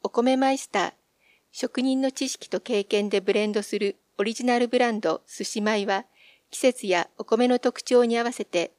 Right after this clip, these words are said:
ブレンド比率を変える徹底したこだわりの結晶。米沢品質向上運動とは、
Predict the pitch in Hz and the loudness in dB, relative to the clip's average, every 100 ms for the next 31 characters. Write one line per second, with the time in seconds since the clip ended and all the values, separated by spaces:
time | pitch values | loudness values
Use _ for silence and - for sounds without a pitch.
0 | _ _ 214 240 247 254 262 254 - 180 | _ _ 2 4 2 -2 -4 -4 -2 0
1 | 170 202 170 180 - _ _ _ 196 - | 0 -2 -2 -2 -6 _ _ _ -8 -6
2 | - 254 247 - 226 - 220 214 233 233 | 4 4 4 0 -4 -4 0 2 2 0
3 | 226 - 220 - 208 190 - _ _ _ | -2 -4 -6 -4 -2 -2 -4 _ _ _
4 | _ _ _ _ _ _ _ _ _ _ | _ _ _ _ _ _ _ _ _ _
5 | _ _ _ _ _ - 247 269 285 294 | _ _ _ _ _ -4 -2 0 0 0
6 | - 294 294 - - - 233 277 285 285 | -2 -4 -4 -10 -6 0 0 4 4 2
7 | 277 262 196 - 170 165 | -2 0 0 -2 -4 -4